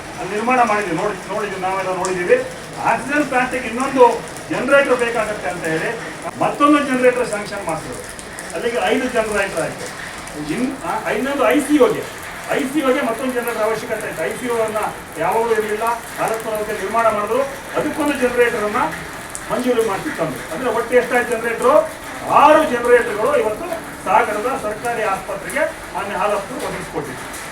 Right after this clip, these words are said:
ಹೋಗ್ಲಿ, ಆ ಇರ್ತಕ್ಕಂಥ ಜನರೇಟರ್‌ನ ವ್ಯವಸ್ಥಿತವಾಗಿ ಮೇಂಟೈನ್ ಮಾಡ್ಕೊಂಡು ಹೋದ್ರೆ ಸಾಕಾಗಿತ್ತು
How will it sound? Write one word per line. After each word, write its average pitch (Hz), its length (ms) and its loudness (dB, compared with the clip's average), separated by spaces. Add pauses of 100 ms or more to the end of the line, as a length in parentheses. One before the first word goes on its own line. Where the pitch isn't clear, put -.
(920)
ಹೋಗ್ಲಿ, 254 240 2
ಆ 226 40 8
ಇರ್ತಕ್ಕಂಥ 254 760 -2
ಜನರೇಟರ್‌ನ 233 680 2 (1200)
ವ್ಯವಸ್ಥಿತವಾಗಿ 269 800 0
ಮೇಂಟೈನ್ 269 580 4
ಮಾಡ್ಕೊಂಡು 277 300 0
ಹೋದ್ರೆ 262 260 2
ಸಾಕಾಗಿತ್ತು 180 540 -2